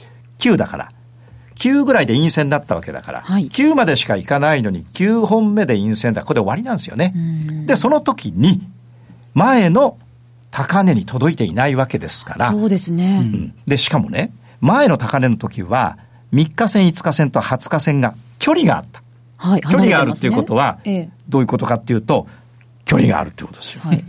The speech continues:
Speaker 1: <laughs> ということは、離れてるってことだから、
Speaker 2: 離れてる。
Speaker 1: 俺と津田さんが離れたら、
Speaker 2: はい。
Speaker 1: チューできないでしょ。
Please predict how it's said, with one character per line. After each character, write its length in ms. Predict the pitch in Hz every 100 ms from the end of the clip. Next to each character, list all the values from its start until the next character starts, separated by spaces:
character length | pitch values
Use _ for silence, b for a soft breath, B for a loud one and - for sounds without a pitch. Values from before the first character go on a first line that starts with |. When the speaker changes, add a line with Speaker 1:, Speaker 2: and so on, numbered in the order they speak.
| 160 262 254
Speaker 1:
<laughs> 400 | 269 202 180 170 185
と 80 |
い 40 | 208
う 40 |
こ 120 | 214
と 80 | 233
は、 100 | 135
離 400 | - - 147 202
れ 140 | 262 240
て 80 |
る 80 | 147
っ 20 |
て 80 | 120
こ 60 | -
と 120 | 214
だ 60 | 190
か 80 |
ら、 60 | 214
Speaker 2:
離 120 | 156
れ 60 | 120
て 60 |
る。 80 | - -
Speaker 1:
俺 160 | 262
と 120 | 285
津 80 | 247
田 100 | 262
さ 120 | 240
ん 40 | 247
が 100 | 208
離 220 | 185 202
れ 100 | 208
た 140 | -
ら、 200 | 104 117 -
Speaker 2:
は 140 | 196
い。 80 | 165 - -
Speaker 1:
チ 160 | - 254
ュ 40 |
ー 20 |
で 120 | 131
き 80 | 120
な 60 | 117
い 40 |
で 40 | -
し 100 |
ょ。 80 | -